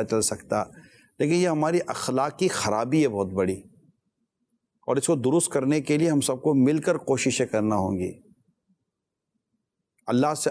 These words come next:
اللہ کا خوف، یعنی ہم جو بہت ساری خرابیوں کی باتیں کرتے ہیں، تو ان بہت ساری خرابیوں کا ایک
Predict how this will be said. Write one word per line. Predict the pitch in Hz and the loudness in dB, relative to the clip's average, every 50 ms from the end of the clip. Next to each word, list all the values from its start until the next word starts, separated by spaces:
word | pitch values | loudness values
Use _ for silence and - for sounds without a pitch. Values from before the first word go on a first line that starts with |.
| - - | -4 -2
اللہ | 120 131 139 165 | 0 2 2 2
کا | 165 147 147 135 | 2 0 -2 -4
خوف، | 123 - 131 127 120 123 | -2 0 0 0 0 0
یعنی | 180 202 180 180 | 0 0 0 0
ہم | 156 139 143 160 175 185 180 165 147 | 0 0 0 0 2 2 4 2 2
جو | 127 160 170 | 2 0 0
بہت | 151 131 120 147 175 214 233 220 | 0 -2 -2 0 2 2 2 2
ساری | - - 175 185 185 175 | 0 0 0 0 0 0
خرابیوں | - - 135 143 139 143 139 151 | -2 -2 -2 -2 -2 0 0 0
کی | 139 123 143 | 0 0 0
باتیں | 127 117 117 113 - 131 120 | 0 0 -2 0 0 -2 0
کرتے | 120 120 113 - - 127 | 0 -2 -2 0 0 0
ہیں، | 117 117 117 113 - - - - - _ _ _ | 0 0 -2 -4 -10 -16 -20 -20 -20 _ _ _
تو | - | 0
ان | 151 151 131 | 0 0 2
بہت | 120 147 170 202 185 | 2 2 2 2 2
ساری | - - 175 175 175 | 0 0 0 0 -2
خرابیوں | - - 127 123 131 127 135 147 165 170 170 | -2 -2 -2 0 0 0 2 2 2 2 2
کا | 165 - 170 165 - - - - _ | 0 0 -2 -2 -2 -6 -12 -6 _
ایک | 156 180 196 - - - | 2 2 2 2 -2 -10